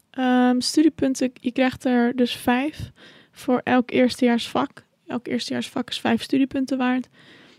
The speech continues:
Je hebt er aan het einde zestig nodig, wil je je propenduis halen. Dat is je papiertje dat je het eerste jaar hebt gehaald.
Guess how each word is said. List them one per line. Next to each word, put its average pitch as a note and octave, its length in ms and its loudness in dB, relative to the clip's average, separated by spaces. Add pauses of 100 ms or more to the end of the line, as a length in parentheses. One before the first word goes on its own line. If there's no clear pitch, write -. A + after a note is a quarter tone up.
(180)
Je - 100 -2
hebt C4+ 180 -2
er C#4 340 4
aan C4+ 100 -2
het C4 120 -2
einde C4+ 220 2
zestig - 560 -2
nodig, B3+ 640 4
wil B3+ 200 4
je C4+ 200 6
je B3 80 4
propenduis A#3+ 600 0
halen. C#4 540 -2
Dat A#3 180 -2
is - 180 -10
je A#3+ 280 0 (180)
papiertje B3 600 2
dat A#3+ 180 0
je B3 60 -2
het B3+ 80 -8
eerste A#3 280 -2
jaar A3+ 120 2
hebt A3+ 140 -4
gehaald. A#3 440 -2